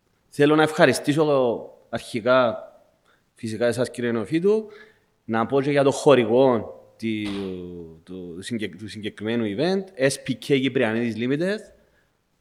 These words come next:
Είναι προσφορά οι, οι πέννες, κύριε Νεοφίτου, πάμε να, να γράψετε και κάποιο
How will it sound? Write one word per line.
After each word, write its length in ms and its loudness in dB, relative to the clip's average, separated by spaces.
Είναι 160 0
προσφορά 440 -2
οι, 380 -2
οι 60 -6
πέννες, 320 -4
κύριε 400 -6
Νεοφίτου, 280 -8
πάμε 160 -6
να, 160 -4
να 80 -14
γράψετε 360 -8
και 80 -6
κάποιο 200 -4